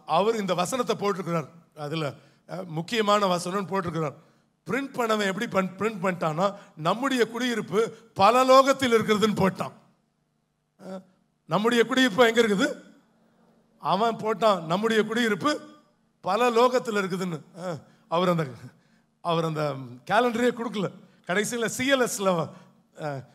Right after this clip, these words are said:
அஹ், இது பிரிண்ட் பண்ணாத கேலண்டர்ஸ் இருக்கும்.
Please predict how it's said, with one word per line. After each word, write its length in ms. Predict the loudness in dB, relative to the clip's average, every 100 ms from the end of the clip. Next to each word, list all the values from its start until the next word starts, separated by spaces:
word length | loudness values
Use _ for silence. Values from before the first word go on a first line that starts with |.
| _ _ _ _
அஹ், 320 | -18 -14 -12 -10
இது 160 | -10 -4
பிரிண்ட் 220 | -4 -4
பண்ணாத 520 | -6 2 2 4 0 0
கேலண்டர்ஸ் 500 | 0 0 0 -4 -4
இருக்கும். 300 | -6 -8 -12